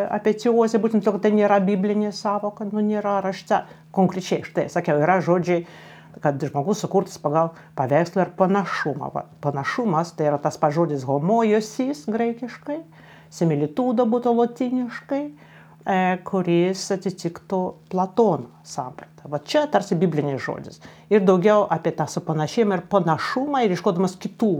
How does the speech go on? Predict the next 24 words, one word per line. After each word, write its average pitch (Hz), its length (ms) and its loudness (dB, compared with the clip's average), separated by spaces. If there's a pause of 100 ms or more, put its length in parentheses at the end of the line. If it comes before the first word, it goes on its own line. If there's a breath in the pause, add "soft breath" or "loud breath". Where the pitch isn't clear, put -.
irgi - 320 0 (240)
rašte 147 480 0 (100)
žodžių, 214 560 -2
svarsto 160 560 -4
Bazilijus. 170 680 -2 (960 loud breath)
Bet 202 260 2
aš 214 160 0
manau, 277 240 2
kad 220 160 2
čia 220 140 4
yra 208 100 2
šioks 208 220 -6
toks 202 160 0
nesusipratimas, 196 1040 -2
nes 160 320 2
ir 175 80 -2
pats 185 160 2
žodis, 226 320 0
beje, 143 220 0 (180)
teosis, 196 540 4 (180)
pasironda, 190 720 2 (100)
pasi-, - 240 -4
atsiranda, 175 640 2
pasirodo 175 560 4